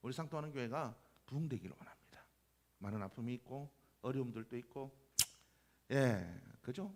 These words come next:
어, 저의 잘못도 있고, 수없는 많은 어려움들이 있어서, 많은 어려움들이 있습니다. 그래서 부흥되기를 원합니다. 그러나 그 부흥이 나의 이름을 높이고, 여러분들의 마음속에 "우리 교회는 이 정도 돼"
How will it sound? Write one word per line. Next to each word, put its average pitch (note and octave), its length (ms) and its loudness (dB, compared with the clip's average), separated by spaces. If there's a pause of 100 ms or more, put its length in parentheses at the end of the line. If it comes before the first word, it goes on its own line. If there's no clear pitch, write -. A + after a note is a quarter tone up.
(100)
어, G#3+ 240 0
저의 F#3+ 220 4
잘못도 F#3 360 -2
있고, E3+ 320 -10 (140)
수없는 D#3 520 -4 (220)
많은 C3 320 2
어려움들이 F3 440 0
있어서, D#3+ 440 -6 (580)
많은 G#3+ 220 10
어려움들이 B3 360 8
있습니다. - 560 -2
그래서 G3+ 520 6
부흥되기를 G3 640 2
원합니다. - 520 -10 (200)
그러나 G#2 280 0
그 - 140 -4
부흥이 G#2+ 520 -6 (1400)
나의 A2 240 2
이름을 D#3 260 -4
높이고, C#3 480 -10 (960)
여러분들의 D#3+ 380 2
마음속에 A#2+ 400 -4
"우리 A2+ 200 -2
교회는 D3 240 -4
이 G#2 100 -2
정도 A#2+ 280 -4
돼" A#2+ 300 -2